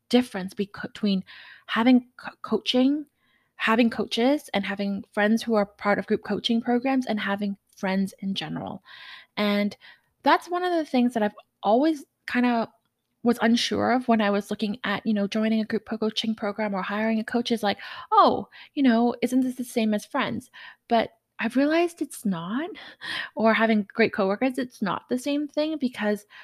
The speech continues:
ha-, it depends obviously on your type of friends. I have a few friends that are so supportive or that are always there for me and that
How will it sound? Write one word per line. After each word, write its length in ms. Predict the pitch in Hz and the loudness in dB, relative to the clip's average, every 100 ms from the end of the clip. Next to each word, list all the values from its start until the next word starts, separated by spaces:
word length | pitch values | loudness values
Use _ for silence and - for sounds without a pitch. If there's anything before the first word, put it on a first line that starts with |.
| - - _ _ _ | -20 -20 _ _ _
ha-, 300 | - 233 240 - | -2 0 -2 4
it 140 | 247 247 | 4 4
depends 440 | 269 - 285 277 | 0 0 0 2
obviously 640 | 185 190 202 190 - 196 - | 0 2 0 0 -2 -2 -2
on 300 | 208 208 214 | -2 0 2
your 160 | 196 190 | 0 -2
type 200 | - 185 | -4 -6
of 100 | 180 | -2
friends. 260 | 175 190 - | 0 0 -2
I 140 | 185 | -2
have 320 | 190 202 202 202 - - _ _ - | -2 -2 -2 -4 -16 -20 _ _ -18
a 40 | |
few 240 | - 233 247 | -2 2 2
friends 460 | - 202 196 202 | 0 -2 0 -2
that 220 | 190 180 - _ | -4 -6 -8 _
are 260 | 165 180 - | -6 -6 -8
so 460 | - - - 240 240 | -12 -8 2 4 4
supportive 640 | 247 - - 202 196 190 - | 0 -2 0 2 2 0 -2
or 120 | 190 | -4
that 160 | 175 170 | -4 -6
are 120 | - - | -8 0
always 340 | 254 277 269 247 | 4 6 6 4
there 180 | 220 | 2
for 160 | 214 220 | 2 -4
me 300 | 208 202 202 - _ _ _ _ - _ | -4 -4 -8 -14 _ _ _ _ -20 _
and 160 | 208 202 | -2 0
that 240 | 190 190 | 2 0